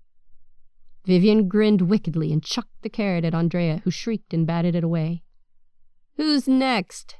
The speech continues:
Vivian said, and shook the bag. We whined and protested, but nevertheless we went one by one into the bathroom, taking a baby carrot from Vivian as she stood by the door.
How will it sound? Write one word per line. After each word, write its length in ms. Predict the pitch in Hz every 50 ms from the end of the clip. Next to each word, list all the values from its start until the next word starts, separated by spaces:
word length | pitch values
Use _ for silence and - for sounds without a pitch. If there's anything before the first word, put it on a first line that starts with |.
| - -
Vivian 340 | 180 180 165 170 160 151 160
said, 380 | - - - 156 160 190 - -
and 140 | 170 165
shook 240 | - - 170 - -
the 100 | - 156
bag. 380 | 151 160 160 170 156 160 - - - - - - - - - - _ _ _ _ - _ _ _ _ _ - - - - _ _ _ _ _ _ _ -
We 100 | 196 190
whined 540 | 185 175 180 196 196 202 208 214 214 208 196
and 160 | 196 196 185
protested, 560 | - 190 - 196 185 165 - - 185 180 165 - - - _ _ _ _ _ - -
but 80 | 170 160
nevertheless 720 | 160 165 196 208 240 262 254 247 226 - - - - 175
we 100 | 190 214
went 400 | 214 240 233 226 220 - - -
one 360 | 165 175 196 220 220 220 202
by 180 | 180 156 131
one 400 | 160 151 180 208 214 214 214 208
into 240 | 196 196 185 - 196
the 80 | 190 190
bathroom, 480 | 185 175 175 160 - 175 165 165 165 - _ - - _ _ _ _ - -
taking 440 | - 185 190 - - 220 214 214
a 60 | 175 143
baby 320 | - 156 175 196 214 208
carrot 360 | - - 220 226 202 160 -
from 200 | - - 180 180
Vivian 400 | 165 190 185 185 160 143 139 143
as 80 | 143 143
she 100 | - 175
stood 260 | - - - 185 165
by 140 | 165 180 175
the 100 | 170 185
door. 380 | - 185 170 160 160 160 160